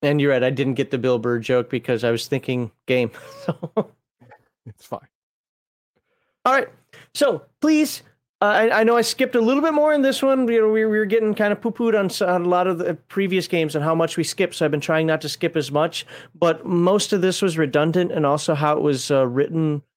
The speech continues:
Speaker 1: It wasn't necessary for me to cover every ship. You get an idea what the ships are. From this point, you either know if you wanna get one or don't wanna get one, or if you like the game or don't like the game. So, uh, please like, subscribe, and share.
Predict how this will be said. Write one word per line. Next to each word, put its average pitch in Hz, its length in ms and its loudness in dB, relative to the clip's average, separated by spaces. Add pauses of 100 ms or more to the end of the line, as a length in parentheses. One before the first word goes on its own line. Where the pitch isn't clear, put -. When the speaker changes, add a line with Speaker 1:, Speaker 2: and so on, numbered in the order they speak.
(1300)
Speaker 1:
It 160 60 0
wasn't 170 360 2
necessary 156 500 0
for 143 160 -4
me 147 140 0
to 139 80 -2
cover 139 360 -2
every 131 300 0
ship. - 320 -6
You 135 60 -6
get 147 80 0
an 165 100 0
idea 175 280 2
what 170 120 -2
the 170 60 -6
ships - 300 -4
are. 143 160 2
From 143 160 -6
this 180 160 0
point, 170 240 -2
you 165 80 0
either 170 120 0
know 170 140 2
if 170 120 -2
you 160 100 2
wanna 185 240 2
get 180 160 0
one 175 180 2
or 147 80 2
don't 165 160 2
wanna 170 220 0
get 160 120 2
one, 165 220 2
or 139 120 0
if - 280 -16
you 147 60 0
like 165 160 0
the 156 80 -8
game 165 200 2
or 156 60 0
don't 156 180 2
like 139 200 -2
the 139 80 -6
game. 131 280 -2 (260)
So, 135 360 0
uh, 131 240 2
please 190 460 -6
like, 165 440 0
subscribe, 165 680 0
and 151 180 0
share. 226 400 0